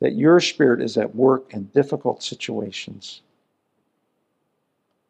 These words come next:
Can you also say that, that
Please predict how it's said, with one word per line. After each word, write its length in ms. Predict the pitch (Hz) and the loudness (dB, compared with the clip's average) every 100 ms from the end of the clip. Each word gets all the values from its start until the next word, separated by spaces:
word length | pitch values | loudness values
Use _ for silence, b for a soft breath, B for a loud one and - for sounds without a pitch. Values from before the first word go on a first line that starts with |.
| _ _ _ _ _ _ _ _ _ _ _ _ _ _ _ _ _ _ _ _ _ _ _ _ _ _ _ _ _ | _ _ _ _ _ _ _ _ _ _ _ _ _ _ _ _ _ _ _ _ _ _ _ _ _ _ _ _ _
Can 140 | - 131 | -2 2
you 120 | 123 | 4
also 320 | 127 139 - | 4 2 -4
say 240 | - 143 120 | 0 2 4
that, 220 | 117 117 - _ _ _ _ - | 2 0 -4 _ _ _ _ -10
that 200 | - | -8